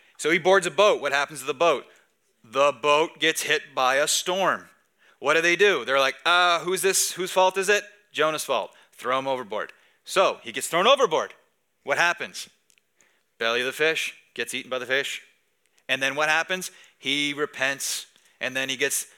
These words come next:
thrown up onto the shore, and then he says, Lord says, "Go back to Nineveh." And he says, "All right, I'll go." And then what happens? He goes to Nineveh, and all the Ninevites serve the Lord. That is the story. Amen. Let's, and we can go now.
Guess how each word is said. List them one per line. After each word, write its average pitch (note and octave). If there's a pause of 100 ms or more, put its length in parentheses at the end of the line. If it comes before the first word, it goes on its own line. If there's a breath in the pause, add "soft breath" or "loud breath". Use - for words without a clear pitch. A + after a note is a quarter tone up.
(120 soft breath)
thrown C#3
up C3+ (260 soft breath)
onto C3
the C3
shore, C3 (140)
and B2
then B2+
he B2
says, B2 (260)
Lord B2+
says, B2
"Go G3
back E3+
to D#3
Nineveh." D3+
And A2
he G#2+
says, F#2+
"All A#2
right, B2+
I'll A2+
go." G2+ (260 loud breath)
And G#2
then G#2+
what A2+
happens? C3+
He G#2+
goes G2
to G#2+
Nineveh, C3 (200 soft breath)
and G2+
all G#2
the A2
Ninevites G#2+ (200 soft breath)
serve F#2
the E2
Lord. D#2+ (1800 soft breath)
That A#2
is C3
the B2+
story. C#3+
Amen. A#2+
Let's, B2+
and G#2+
we A2+
can A2
go G2
now. E2+